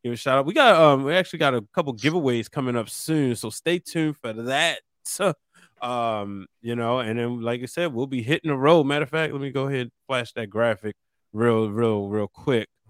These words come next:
Uh, we will be at, um, uh, um, H B C UConn. Uh, as myself, a graduate of the great Morgan State University, all three of us are. Um,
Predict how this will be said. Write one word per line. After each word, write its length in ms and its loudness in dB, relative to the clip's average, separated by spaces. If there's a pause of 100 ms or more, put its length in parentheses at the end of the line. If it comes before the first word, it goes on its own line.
(200)
Uh, 420 0
we 180 -4
will 200 -4
be 500 -4 (380)
at, 360 -6
um, 640 -2 (840)
uh, 360 -4 (340)
um, 220 -8
H 200 6
B 100 0
C 280 -2
UConn. 440 2 (340)
Uh, 320 2
as 200 -4
myself, 560 6
a 100 -2
graduate 460 2
of 160 -6
the 80 -2
great 360 0
Morgan 380 0
State 380 0
University, 500 -2
all 220 -4
three 260 -2
of 100 -6
us 200 -10
are. 240 -8 (320)
Um, 480 -6